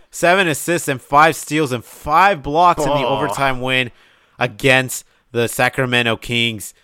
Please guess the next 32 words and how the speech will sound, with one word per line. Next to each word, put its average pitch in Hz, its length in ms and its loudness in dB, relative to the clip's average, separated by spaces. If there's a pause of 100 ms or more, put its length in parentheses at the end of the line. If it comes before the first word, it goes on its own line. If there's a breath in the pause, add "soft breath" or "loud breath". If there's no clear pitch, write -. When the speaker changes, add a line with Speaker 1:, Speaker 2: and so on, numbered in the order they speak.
(160)
Speaker 1:
All 151 220 4
defense, 143 640 -2
all 143 300 4
offense, 127 760 2
all 135 200 4
basketball. 120 760 2
Nurkic 120 460 -4
getting 120 280 -2
that 110 180 0
win 107 200 -4
here 110 220 -8
for 110 140 -14
Portland. 107 560 -8
Speaker 2:
Yeah, 95 240 -10
he 113 120 -10
did 113 200 -8
everything. 104 920 -8 (260)
A 107 80 -10
five 135 420 2
by 123 140 2
five. 120 640 0 (580)
Very 139 320 0
rare. 120 260 0
Speaker 1:
Yeah. 123 280 2
Speaker 2:
Very, 139 360 0 (120)
very 110 280 -4
rare. 104 420 -6 (500 soft breath)
I 120 120 -8
think 127 220 -6
the 123 120 -4
only, 139 480 -2
um, 113 460 -6